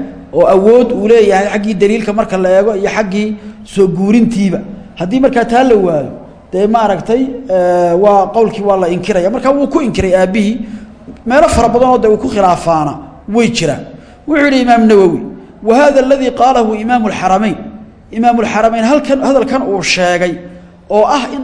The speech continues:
waxani asalna aanu lahayn, sara joogan la istaagayaa. Een, sidoo kale aanay a'imadii madhabkuna sheegin. "Dhaahirun," buu yidhi, "waa mid muuqata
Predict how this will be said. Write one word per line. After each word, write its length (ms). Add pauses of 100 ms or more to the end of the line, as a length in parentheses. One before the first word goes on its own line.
waxani 280
asalna 400
aanu 340
lahayn, 340 (520)
sara 260
joogan 380
la 60
istaagayaa. 760 (560)
Een, 580
sidoo 300
kale 220
aanay 280
a'imadii 340
madhabkuna 480
sheegin. 640 (800)
"Dhaahirun," 800 (100)
buu 200
yidhi, 200
"waa 220
mid 240
muuqata 680